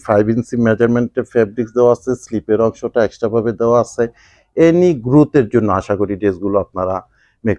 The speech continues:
করে নিতে পারবেন। আর কালার কম্বিনেশন কোয়ালিটির ব্যাপারে কোনো কম্প্রোমাইজ নেই। আপনারা যারা স্মুথনেস ফ্যাব্রিক্সের মধ্যে স্মার্টনেস কালার চাচ্ছেন, স্মার্ট আপুরা এই ড্রেসগুলো আমাদের থেকে অনলাইনে পারচেজ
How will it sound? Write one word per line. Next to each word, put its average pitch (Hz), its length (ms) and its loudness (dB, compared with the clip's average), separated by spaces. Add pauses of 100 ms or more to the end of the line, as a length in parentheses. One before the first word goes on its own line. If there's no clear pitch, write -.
করে 98 220 0
নিতে 101 180 -2 (100)
পারবেন। 120 320 2 (320)
আর 90 80 -2 (100)
কালার 98 280 0 (120)
কম্বিনেশন 110 540 0 (100)
কোয়ালিটির 107 500 0
ব্যাপারে 113 280 2 (180)
কোনো 110 200 0 (420)
কম্প্রোমাইজ 123 440 2 (120)
নেই। 123 120 2 (200)
আপনারা 101 320 -2 (100)
যারা 107 180 2 (180)
স্মুথনেস 139 560 0 (100)
ফ্যাব্রিক্সের 120 560 0
মধ্যে 120 260 -2 (480)
স্মার্টনেস 120 560 -2 (120)
কালার 104 320 0
চাচ্ছেন, 143 340 -2 (220)
স্মার্ট - 360 -8
আপুরা 120 260 -2 (200)
এই 98 100 -4
ড্রেসগুলো 92 360 -6 (160)
আমাদের 87 340 -8
থেকে 98 240 -10
অনলাইনে 101 360 -6
পারচেজ 117 320 -8